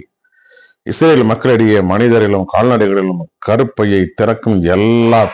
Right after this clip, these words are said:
தலைப்பேரும் எனக்குரியவை" என்றார். புளிப்பற்ற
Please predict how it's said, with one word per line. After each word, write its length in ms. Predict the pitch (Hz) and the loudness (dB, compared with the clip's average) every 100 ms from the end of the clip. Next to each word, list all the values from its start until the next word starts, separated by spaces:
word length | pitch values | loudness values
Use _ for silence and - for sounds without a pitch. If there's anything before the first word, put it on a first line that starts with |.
| - | -4
தலைப்பேரும் 540 | 123 120 110 107 98 | 0 0 0 0 0
எனக்குரியவை" 640 | 98 98 - 95 92 92 | -2 -4 -4 -2 0 0
என்றார். 420 | 101 69 62 - - _ _ _ _ _ _ _ _ _ | -2 -4 -8 -12 -14 _ _ _ _ _ _ _ _ _
புளிப்பற்ற 580 | 135 143 - 113 - - | -2 -2 0 -4 -4 -2